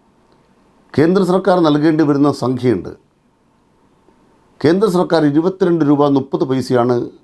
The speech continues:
സംസ്-, കേന്ദ്ര വിഹിതമായി തരുന്നത്. അതിൻ്റെ കൂടെ സംസ്ഥാന വിഹിതം കൂടെ കൂട്ടിച്ചേർത്താണ് ഇരുപത്തെട്ട് രൂപ ഇരുപത് പൈസ കേരളം ഉയർന്ന വില,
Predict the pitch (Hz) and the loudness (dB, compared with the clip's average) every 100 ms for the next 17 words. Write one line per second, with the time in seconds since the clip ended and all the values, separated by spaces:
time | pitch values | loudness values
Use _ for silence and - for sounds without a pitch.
0 | _ _ _ - 127 135 - _ - 151 | _ _ _ -4 -2 -2 -6 _ -2 0
1 | 190 202 151 139 139 135 117 98 90 82 | 2 0 0 0 0 0 -2 -4 -6 -8
2 | - _ _ _ _ _ _ _ _ _ | -12 _ _ _ _ _ _ _ _ _
3 | _ _ _ - 98 120 143 135 135 - | _ _ _ -6 -2 0 0 0 0 -2
4 | - 113 - 147 156 160 131 127 143 147 | 0 -4 -2 0 0 0 -2 -2 0 2
5 | 147 143 131 135 131 120 110 123 120 113 | 0 -2 -4 -4 -2 -2 0 -2 -2 -4
6 | 120 139 139 117 117 117 117 110 131 131 | -4 -4 -4 -6 -4 0 0 0 -2 0
7 | 110 101 110 107 - _ _ - - 107 | -2 -2 -2 -2 -6 _ _ -18 -2 0
8 | 113 120 117 104 104 123 127 120 104 | 2 0 -2 -4 -4 -4 -2 -4 -2